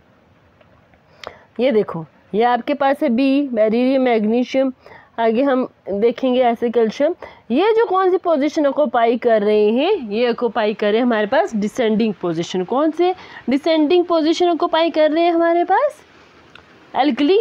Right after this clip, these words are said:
metal or less electropositive metals or elements। अब नेक्स्ट जो थर्ड स्टेटमेंट है, वो है metalloids and transition metal occupy bottom part of the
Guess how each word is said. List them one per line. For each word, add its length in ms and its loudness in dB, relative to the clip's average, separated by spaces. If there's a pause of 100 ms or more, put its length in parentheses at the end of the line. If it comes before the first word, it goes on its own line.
metal 480 -2 (160)
or 160 0 (240)
less 500 0 (340)
electropositive 840 -4
metals 600 -10 (760)
or 140 0 (120)
elements। 640 -2 (580)
अब 200 2
नेक्स्ट 340 0
जो 80 2
थर्ड 280 0
स्टेटमेंट 580 0
है, 180 -2 (260)
वो 80 2
है 100 2
metalloids 760 0
and 220 0
transition 560 0
metal 360 -2
occupy 360 -2
bottom 460 0
part 220 0
of 240 -4
the 140 -2